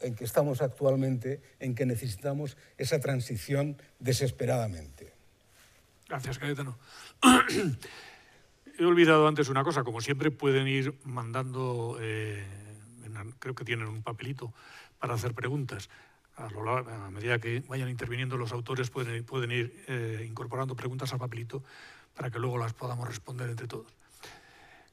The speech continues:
Speaker 2: Si te parece, Berta, eh, eh, sobre el tema, digamos, de los combustibles, eh, eh, renovables, que este es otro tema también, digamos, de discusión interna de la Unión Europea. Digamos, entre las dos alternativas,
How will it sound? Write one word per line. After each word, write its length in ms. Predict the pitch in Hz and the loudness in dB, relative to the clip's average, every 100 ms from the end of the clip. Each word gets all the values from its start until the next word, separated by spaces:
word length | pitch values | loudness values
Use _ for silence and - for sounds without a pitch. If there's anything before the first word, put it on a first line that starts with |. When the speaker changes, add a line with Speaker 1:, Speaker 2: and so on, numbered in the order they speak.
| _ | _
Speaker 2:
Si 220 | - 156 | -6 -4
te 160 | 135 135 | -2 -2
parece, 300 | 156 165 151 | 2 4 4
Berta, 420 | 156 147 165 175 - | 4 4 4 4 0
eh, 480 | 156 147 143 139 135 143 - _ _ _ _ _ _ _ _ - | 2 6 6 6 4 -2 -8 _ _ _ _ _ _ _ _ -12
eh, 280 | 151 147 151 - - - | -6 -6 -6 -14 -20 -14
sobre 300 | - 131 123 | -8 -4 -2
el 100 | 120 | 4
tema, 260 | 175 165 | 6 8
digamos, 340 | 151 147 156 143 | 8 6 4 2
de 60 | |
los 140 | 139 135 | 0 -2
combustibles, 920 | 139 131 127 156 143 139 135 127 - | -6 -6 -6 -4 4 8 8 8 2
eh, 600 | 143 131 127 123 120 117 120 - - | 2 2 2 0 -2 -4 -10 -16 -8
eh, 280 | 127 113 113 | -4 -4 -2
renovables, 640 | 120 113 143 147 165 170 - - - - - - - - _ - - - | -4 2 4 6 4 0 -12 -20 -20 -20 -20 -20 -20 -20 _ -20 -20 -20
que 120 | - | -4
este 120 | 147 160 | -2 0
es 80 | |
otro 220 | 160 - 139 | 0 0 2
tema 260 | 156 135 | 4 4
también, 400 | 117 120 123 127 | 2 0 2 2
digamos, 560 | 117 120 127 120 107 - | 2 0 0 -2 -6 -6
de 100 | 123 | -6
discusión 360 | 113 110 123 | -6 -6 -6
interna 400 | 123 117 127 117 | -4 -4 -6 -4
de 80 | 113 | -6
la 80 | 107 | -6
Unión 240 | 110 110 | -8 -10
Europea. 420 | 104 101 98 156 107 | -10 -12 -2 -2 -2
Digamos, 220 | 110 107 | -12 -12
entre 160 | 104 104 | -10 -8
las 80 | |
dos 160 | 113 127 | -6 -4
alternativas, 680 | 127 123 120 123 131 127 120 | -4 -2 -4 -2 0 -2 -2